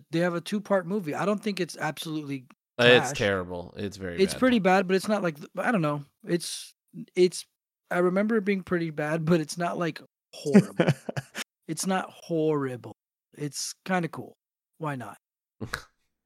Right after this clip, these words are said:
Speaker 2: I would say
Speaker 3: guess.
Speaker 2: it's terrible. And,
Speaker 3: I
Speaker 2: like, if,
Speaker 3: might look it up,
Speaker 2: especially
Speaker 3: see if it's free.
Speaker 2: if you like it,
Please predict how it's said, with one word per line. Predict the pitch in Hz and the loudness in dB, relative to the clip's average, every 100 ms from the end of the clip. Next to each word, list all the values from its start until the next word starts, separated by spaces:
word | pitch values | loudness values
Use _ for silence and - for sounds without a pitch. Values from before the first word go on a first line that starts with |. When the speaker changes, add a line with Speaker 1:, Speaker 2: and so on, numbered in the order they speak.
| _ _ - - _ _ _ - 113 | _ _ -20 -20 _ _ _ -2 2
Speaker 2:
I | |
would | 120 92 | 4 4
say | 101 120 110 | 6 6 4
Speaker 3:
guess. | |
Speaker 2:
it's | - 107 - | 0 -4 -4
terrible. | 101 87 85 87 82 - | -6 -6 -8 -12 -12 -10
And, | 95 90 90 - _ _ _ _ _ _ - | -10 -8 -12 -16 _ _ _ _ _ _ -12
Speaker 3:
I | - - | -12 2
Speaker 2:
like, | 113 113 | 6 8
if, | 139 | 10
Speaker 3:
might | 123 104 | 10 10
look | |
it | 92 | 8
up, | 170 | 8
Speaker 2:
especially | 196 185 160 | 8 6 6
Speaker 3:
see | - 98 | 4 2
if | 92 | 2
it's | - | 0
free. | - 202 101 | 2 4 6
Speaker 2:
if | 95 139 127 | 8 6 6
you | 143 | 4
like | 120 104 104 120 | 4 4 4 4
it, | - | 2